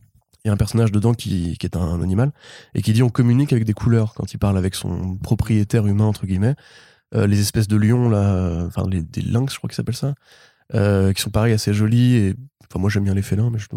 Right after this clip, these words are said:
ouais, j'étais assez, assez effrayé quand même. Euh, et c'est ce que voulait faire aussi Juniba, c'est avec sa future relecture du mythe du Capitaine Nemo, sur ce côté, en fait, une fois qu'on aura assez niqué la Terre, elle va finir par se venger, en fait,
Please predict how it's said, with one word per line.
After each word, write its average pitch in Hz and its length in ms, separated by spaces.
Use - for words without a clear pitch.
ouais, 101 140
j'étais 107 240
assez, 101 420
assez 98 200
effrayé 107 320
quand 113 100
même. 143 100
Euh, 110 500
et 123 380
c'est 143 80
ce 131 60
que 127 440
voulait 127 220
faire 156 140
aussi 143 200
Juniba, 127 460
c'est - 100
avec 110 80
sa 107 140
future 117 280
relecture 107 440
du 92 240
mythe 101 140
du 104 120
Capitaine - 340
Nemo, 110 240
sur - 220
ce - 100
côté, 117 300
en 110 80
fait, 117 420
une 120 140
fois 127 260
qu'on 110 380
aura 95 180
assez 101 200
niqué 101 200
la 95 100
Terre, 123 200
elle 104 80
va 101 100
finir 113 280
par - 180
se - 100
venger, 101 380
en 104 40
fait, - 140